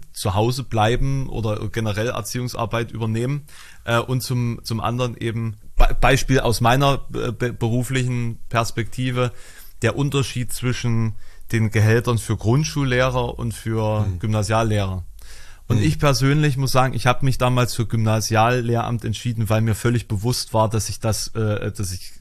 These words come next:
Speaker 1: Grundschule nicht verkraften würde.
Speaker 2: Mhm.
Speaker 1: Äh, rein, rein, äh, äh, emotional. Weil die Schicksale, äh, du hast ja quasi jedes Kind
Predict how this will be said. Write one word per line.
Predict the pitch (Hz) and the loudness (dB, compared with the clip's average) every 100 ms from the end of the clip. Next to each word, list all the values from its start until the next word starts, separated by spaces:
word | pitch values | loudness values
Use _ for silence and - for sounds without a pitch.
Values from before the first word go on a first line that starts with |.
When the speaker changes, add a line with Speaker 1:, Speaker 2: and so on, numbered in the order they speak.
| - | -14
Speaker 1:
Grundschule | - 120 104 110 104 | -6 -4 -2 0 0
nicht | 104 | -2
verkraften | - - 135 - 101 | -2 0 0 0 0
würde. | 104 101 - - - - - - - - | 0 0 -4 -10 -12 -12 -12 -12 -12 -2
Speaker 2:
Mhm. | 127 117 | 2 4
Speaker 1:
Äh, | |
rein, | 107 101 113 113 | 2 2 2 2
rein, | 113 113 110 | 2 2 0
äh, | 107 104 104 | 0 0 0
äh, | 107 107 | 0 -2
emotional. | 117 110 104 104 104 104 - - - - - | 0 -2 0 0 2 2 -2 -8 -12 -8 0
Weil | 110 110 101 - - - | 2 2 0 -4 -8 -4
die | 113 113 107 101 - | 0 2 2 0 -8
Schicksale, | - - 156 156 120 120 131 156 165 - - - - - - - | -6 0 0 2 2 4 4 0 -4 -14 -14 -14 -14 -16 -14 -8
äh, | 120 - - | -8 -8 -4
du | 113 | 2
hast | 120 - | 2 2
ja | 147 | 2
quasi | 135 123 127 - - - | 4 4 2 -4 -10 -8
jedes | 127 98 123 143 117 - | -8 0 2 4 2 0
Kind | 113 95 85 | 0 0 -2